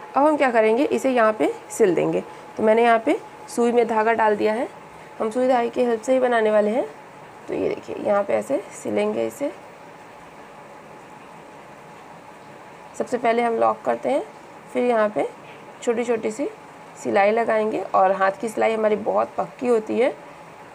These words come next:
मशीन की सिलाई के खुलने के चांसेस भी होते हैं, but अगर आपने हाथ से सिलाई की है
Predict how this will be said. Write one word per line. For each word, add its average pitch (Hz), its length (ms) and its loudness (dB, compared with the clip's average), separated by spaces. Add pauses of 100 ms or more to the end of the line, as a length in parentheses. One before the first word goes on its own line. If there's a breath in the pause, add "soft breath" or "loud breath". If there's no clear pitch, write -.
(520)
मशीन 226 300 0
की 247 100 -4
सिलाई 226 340 2
के 233 120 -4
खुलने 220 280 2
के 226 100 0
चांसेस 220 420 2
भी 240 80 0
होते 226 200 2
हैं, 294 180 0
but 220 240 0
अगर 208 200 4
आपने 208 300 2
हाथ 202 240 0
से 302 180 -6
सिलाई 247 320 2
की 226 160 -2
है 285 160 2